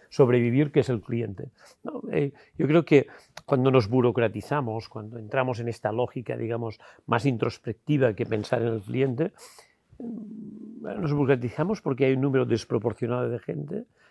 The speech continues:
que no piensa en el cliente. Entonces, yo creo que lo fundamental es esto. Y luego otra cosa, ¿no?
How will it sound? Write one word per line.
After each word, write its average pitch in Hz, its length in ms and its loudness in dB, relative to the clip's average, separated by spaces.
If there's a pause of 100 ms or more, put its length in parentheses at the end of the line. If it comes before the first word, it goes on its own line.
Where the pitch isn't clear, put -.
que - 100 -10
no 160 120 -6
piensa 104 280 -8
en - 60 -14
el 110 60 -18
cliente. - 420 -20 (340)
Entonces, - 260 -4 (300)
yo 170 160 -4
creo 180 140 2
que - 200 2 (240)
lo 139 120 4
fundamental 120 760 -2
es - 200 -8
esto. - 340 -12 (220)
Y 151 40 -4
luego 151 160 4
otra 104 220 -2
cosa, - 320 -16 (300)
¿no? 202 180 -6